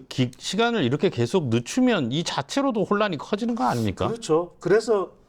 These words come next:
Speaker 2: 어, 아까 이제 우리, 어, 황익국에서 물어보셨지만은 더 이상 미룰 수는 없다. 삼월 안에는 결론을 내야죠. 왜냐면 사월로 넘어가면은 이문영배, 이미선 재판관의 퇴임이 사월 십팔 일이거든요.
Speaker 1: 예.
Speaker 2: 그러면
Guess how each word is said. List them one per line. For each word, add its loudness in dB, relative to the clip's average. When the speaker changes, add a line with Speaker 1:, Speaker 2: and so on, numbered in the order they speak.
Speaker 2:
어, 0
아까 -2
이제 0
우리, 0
어, -2
황익국에서 2
물어보셨지만은 0
더 2
이상 -2
미룰 -4
수는 -8
없다. -10
삼월 -2
안에는 -2
결론을 -6
내야죠. -14
왜냐면 0
사월로 2
넘어가면은 -2
이문영배, 0
이미선 0
재판관의 0
퇴임이 -2
사월 2
십팔 -2
일이거든요. -4
Speaker 1:
예. 0
Speaker 2:
그러면 2